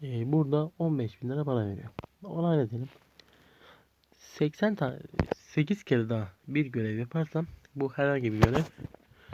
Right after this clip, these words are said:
Sonra yirmi bin lira, sonra elli altın, sonra işte yirmi bin lira falan. Böyle artıyor. Bakın en sonunda ne kadar veriyor? İki yüz elli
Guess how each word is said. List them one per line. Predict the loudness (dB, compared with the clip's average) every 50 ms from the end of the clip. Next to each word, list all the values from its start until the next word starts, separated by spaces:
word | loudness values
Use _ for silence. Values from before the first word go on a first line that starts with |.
| -20 -20 -4 0
Sonra | 2 2 4
yirmi | 4 4 4 4 4 2
bin | 2 0 0
lira, | -2 -6 -10
sonra | -10 -6 -4 -2 -2 -2
elli | -4 -4 -4 -4 -4 -2 -4 -4
altın, | -4 -6 -6 -10 -12 -14 -14 -16
sonra | -16 -6 -4 -2 -2 0 -2 -4
işte | -6 -8 -4 -4 -2
yirmi | 0 0 2 2 2 0 0
bin | -2 -4 -4
lira | -4 -6
falan. | -4 -2 -2 -2 -2 -4 -8 -12 _ -14 -14 4 4 4 4 4 -2 -8 4 6 6 6 6 -2
Böyle | 0 2 2
artıyor. | 2 2 -2 -4 -6 -8 -6 -6 -6 -8 -10 _ _ _ _ _ _ _ _ _ _ _ _ _ _ _ _ _ _ _ _ _ _ _ _ _ _ _ _ _ -20 -20 _ _ _ -20 -20 -20 _ -20 _ _ _ _ _ _ _ _ _ _ _ _ _ _ _ _ _ _ _ _ _ _ _ _ _ _ _ _ _ _ -10
Bakın | -10 -10 -10 -12 -6
en | -4 -4 -4
sonunda | -2 -2 -4 -2 -2 -2 -2
ne | -2
kadar | -2 -2 -4 -4
veriyor? | -4 -4 -6 -6 -8 -10
İki | -12 -12 -6 -4 -2
yüz | 2 2
elli | 2 2 2 2 0 0